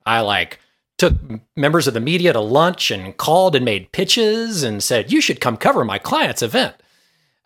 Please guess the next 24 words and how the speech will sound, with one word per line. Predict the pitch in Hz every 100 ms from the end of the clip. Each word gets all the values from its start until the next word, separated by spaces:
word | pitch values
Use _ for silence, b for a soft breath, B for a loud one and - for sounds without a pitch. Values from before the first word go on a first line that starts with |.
| -
Um, | 143 123 110 104 _ _ _ _ _ _ _ _
but | 165 165
the | 156
funny | - 269 311 160
thing | 147 120
was, | 110 107 101 98 98 95 - _ -
very | 170 226
quickly | - 208 143
I | 110
realized | 107 107 107 101 98
that | 113 -
anytime | 160 185 - 135 117
we | 113 110
had | 117 107 104
even | 117 147 143 110
the | 101
lowest | 98 98 107 117 120 95 - - - _ _ _ _ _ _ _ _
production | - - 113 127 - - 117 104 98
need, | 101 95 87 87 - _ _ _ _ _ _ _ -
we | 139
would | 127
farm | - 98 92
that | 80
out. | 73 -